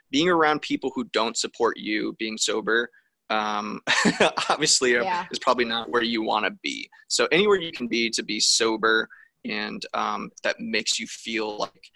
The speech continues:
Speaker 1: "Wow, I'm doing the right thing by, you know, by, by, by being sober."
Speaker 2: I love it. Yeah, I, I wrote down, "Talk through your shame," and choose somebody in your life that you know that you could talk to that's gonna help you to stay sober. That's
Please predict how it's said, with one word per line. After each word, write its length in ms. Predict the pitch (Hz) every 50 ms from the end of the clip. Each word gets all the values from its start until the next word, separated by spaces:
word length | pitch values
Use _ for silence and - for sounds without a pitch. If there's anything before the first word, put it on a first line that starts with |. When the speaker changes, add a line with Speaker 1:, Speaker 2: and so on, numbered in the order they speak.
| _ _ _ _ _
Speaker 1:
"Wow, 400 | - 117 110 107 104 98 - -
I'm 180 | - 113 113 110
doing 280 | 104 120 117 113 110 110
the 100 | 110 104
right 200 | 107 110 - -
thing 360 | - - 110 110 110 110 -
by, 180 | - 110 - - - _
you 100 | - -
know, 100 | - 95 190
by, 180 | - - - 185 - _ _ _ _ _ _ _ _ _ _
by, 120 | 139 127 95 92 - _ _ _ _ _ -
by 80 | 90
being 240 | 92 90 87 85 101
sober." 340 | - - - - - - - _ _ _ _ _ _ _ _ _ _ _ _ _ _ _ _ _ _ _
Speaker 2:
I 80 | - 190
love 300 | 190 175 160 165 165 170
it. 180 | 170 165 - - - _ _ _ _
Yeah, 300 | 196 214 226 185 170 - -
I, 240 | 202 208 208 - - - - - - -
I 80 | - 202
wrote 240 | 214 214 208 208 214
down, 260 | 226 196 185 180 185
"Talk 400 | - - 226 214 214 214 - -
through 140 | - 214 196
your 120 | 185 180
shame," 540 | 180 - - 202 185 185 185 175 170 175 180 -
and 240 | 190 196 190 185 - - -
choose 380 | - - - 226 214 214 214 202
somebody 840 | - - 226 208 196 202 196 202 185 185 185 185 180 180 185 185 - _ _ _ _ -
in 200 | 180 190 202 180
your 140 | 180 180
life 480 | 175 180 180 180 180 175 180 175 - - _ -
that 180 | 180 - -
you 180 | 180 185 190 196
know 280 | 196 185 180 175 175
that 160 | 180 175 - 170
you 140 | 180 180
could 160 | 180 - 165 -
talk 240 | - 175 170 170
to 100 | 180 175
that's 160 | 165 165 160 -
gonna 160 | 170 160 160
help 240 | 156 185 160 - 170
you 80 | 156
to 60 | 160
stay 260 | 156 - - 165 156 160
sober. 400 | - - 156 156 151 156 151 147
That's 300 | 160 170 170 - -